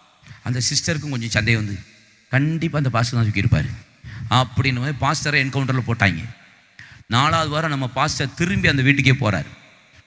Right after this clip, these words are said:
போயிட்டு உக்காந்துருக்காங்க. திருப்பி வெள்ளி தட்டு வருது, வெள்ளி டம்ளர் வருது. குடிச்சிட்டு கடைசியில இந்த பையனால இருக்க முடியல, வாந்தி பண்ணிட்டான். "பாஸ்டர், அந்த வெள்ளி ஸ்பூனு நீங்க தானே பாஸ்டர் எடுத்தீங்க?" அப்படின்னு. அவர் சிரிச்சிட்டு, "ஜெபம் பண்ணுவோமா?"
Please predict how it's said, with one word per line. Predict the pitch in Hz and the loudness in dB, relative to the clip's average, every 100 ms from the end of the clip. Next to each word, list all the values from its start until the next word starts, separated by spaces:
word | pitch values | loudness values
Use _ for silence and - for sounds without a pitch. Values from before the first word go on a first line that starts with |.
| - | 0
போயிட்டு | 117 120 117 110 98 - - | 2 2 0 -6 -6 -10 -8
உக்காந்துருக்காங்க. | 107 117 113 104 101 104 | -2 -2 -2 -4 -6 -4
திருப்பி | 135 127 127 | -2 -2 0
வெள்ளி | 110 110 113 | -2 -2 -2
தட்டு | 117 107 127 117 | -2 -2 -2 -2
வருது, | 117 120 - _ - - _ - | -4 -10 -14 _ -20 -20 _ -8
வெள்ளி | 113 117 | -6 -2
டம்ளர் | 123 123 117 | 0 0 0
வருது. | 113 107 110 | -2 -4 -4
குடிச்சிட்டு | 117 - 110 101 - - | -4 -4 -4 -6 -8 -6
கடைசியில | 107 117 120 120 110 104 | -2 -2 0 -2 -2 -2
இந்த | 117 120 | -6 0
பையனால | 123 147 139 143 | 0 2 0 -2
இருக்க | 135 143 151 | -2 -2 -4
முடியல, | 123 110 117 123 120 - _ _ _ | -2 -2 -2 -4 -6 -14 _ _ _
வாந்தி | 131 123 135 185 156 | -4 0 0 2 4
பண்ணிட்டான். | 110 104 - - - _ _ _ _ _ - - | 4 2 -2 -6 -16 _ _ _ _ _ -20 -4
"பாஸ்டர், | - 196 - 139 - - - - - | 2 6 6 4 0 -10 -18 -18 -4
அந்த | 123 139 | 0 4
வெள்ளி | 139 247 311 | 6 6 6
ஸ்பூனு | 285 202 214 202 175 151 | 4 2 4 6 6 4
நீங்க | 147 185 180 | 6 6 6
தானே | 185 | 4
பாஸ்டர் | 185 160 160 | 4 4 4
எடுத்தீங்க?" | 131 147 | 4 4
அப்படின்னு. | 127 110 95 - - - - - | 2 0 -4 -14 -20 -20 -20 -2
அவர் | 127 135 - | 0 0 0
சிரிச்சிட்டு, | 113 - 120 98 85 - | -2 -2 0 0 -2 0
"ஜெபம் | 170 180 | 2 2
பண்ணுவோமா?" | 165 160 180 233 | 0 0 2 2